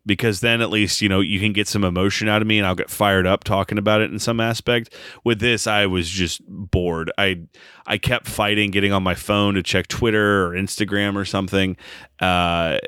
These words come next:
and I, I, you know, Jordan, I, I respect your dollar. So I did my work here. I took my notes and I, I, I watched this movie.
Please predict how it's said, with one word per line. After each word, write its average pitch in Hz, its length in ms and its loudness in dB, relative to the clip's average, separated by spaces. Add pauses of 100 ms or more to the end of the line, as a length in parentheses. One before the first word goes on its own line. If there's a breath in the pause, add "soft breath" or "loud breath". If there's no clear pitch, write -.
(140)
and 95 380 -8
I, 104 120 0
I, 98 100 0
you 123 400 -2
know, 117 140 0
Jordan, 104 440 0
I, 90 100 -2 (380)
I 92 60 0
respect 90 520 0
your 101 80 6
dollar. 87 420 2
So 87 280 2
I 87 180 2
did 110 460 2
my 107 120 4
work 95 260 2
here. 92 140 2
I 90 60 4
took 95 260 -2
my 95 120 0
notes 85 360 0
and 82 80 -2
I, 82 120 -2 (100)
I, 87 140 -4 (100)
I 80 60 0
watched 87 320 0
this - 180 -6
movie. 76 300 -4